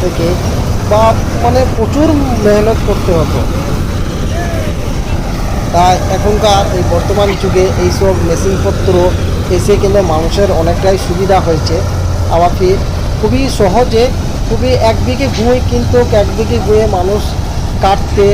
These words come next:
বা ঝাড়তে, ঠেঙাতে অনেকটাই কষ্টকর হতো, অনেক টাইমও লেগে যেত। আর এখন দেখুন, পাঁচ থেকে পাঁচ মিনিটের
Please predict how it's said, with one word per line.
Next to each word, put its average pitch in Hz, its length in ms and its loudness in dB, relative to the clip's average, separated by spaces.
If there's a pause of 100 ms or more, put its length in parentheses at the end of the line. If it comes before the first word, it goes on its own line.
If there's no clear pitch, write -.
(640)
বা 180 120 4 (300)
ঝাড়তে, 185 460 0 (200)
ঠেঙাতে 180 480 0 (220)
অনেকটাই 226 360 0 (100)
কষ্টকর 240 500 0
হতো, 208 240 -2 (360)
অনেক 202 220 0 (100)
টাইমও 208 460 0
লেগে 208 240 0
যেত। 190 160 -4 (440)
আর 180 160 0
এখন 202 160 -2 (100)
দেখুন, 151 220 -2 (300)
পাঁচ 180 160 0 (140)
থেকে 240 180 0 (140)
পাঁচ 226 220 -2
মিনিটের 214 300 0